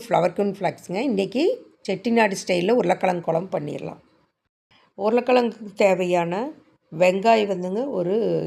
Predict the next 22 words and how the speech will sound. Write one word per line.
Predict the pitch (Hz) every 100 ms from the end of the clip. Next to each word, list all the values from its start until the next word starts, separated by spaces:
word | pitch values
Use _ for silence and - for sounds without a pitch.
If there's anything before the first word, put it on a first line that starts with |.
| 156 - _ _ _ _ _ _
பெரிய | 190 196 220
வெங்காயம் | 208 190 190 196
ரெண்டு | 180 170 165
கட் | 156 -
பண்ணி | 165
வச்சிருக்கிறேங்க | 160 165 165 156 156 151
நீள | 151 160
வாக்குல. | 151 - 151 165 285 - _ _ - - - _ _ -
அதே | 170 220 226
மாதிரி | 196 220 233 190
உருளைக்கிழங்கு | 214 226 214 190 233
ஒரு | 180 165
கா | 165 160
கிலோ | 175 196
வாங்கி, | 180 170 220 277
சின்ன | 214 214 226 185
உருளைக்கிழங்குங்க | 165 160 147 143 139 135 - _ _ _ _ 175
வாங்கி | 196 214 220
சுத்தமா | 185 - 196 202 196
கழுவிட்டு | 160 170 165 156 269 190
அதை | 160 151
வேக | 151